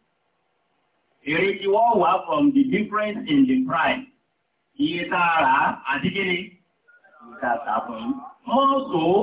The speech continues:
ẹ̀ lówó tẹ́ ẹ san ní ìdílé ti wọ́dọ̀ wa. Àwọn gbà yín láyè kẹ́ ẹ máa san díẹ̀ díẹ̀. Wà á lọ sọ òun sẹ́yìn. Ọlọ́run ló yọ̀ ọ̀tá, á tajà.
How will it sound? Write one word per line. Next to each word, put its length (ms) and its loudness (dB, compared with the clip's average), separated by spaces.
ẹ̀ 240 0
lówó 280 6
tẹ́ 160 -4
ẹ 100 0
san 180 0
ní 80 2
ìdílé 320 -4
ti 120 -10
wọ́dọ̀ 320 -2
wa. 140 -4
Àwọn 440 2
gbà 200 0
yín 180 0
láyè 320 2
kẹ́ 180 0
ẹ 80 2
máa 280 0
san 340 0
díẹ̀ 400 -2
díẹ̀. 280 2
Wà 220 2
á 200 -6
lọ 220 -8
sọ 180 -16
òun 280 -6
sẹ́yìn. 320 -18
Ọlọ́run 340 2
ló 100 2
yọ̀ 140 4
ọ̀tá, 220 -6
á 160 -12
tajà. 400 -6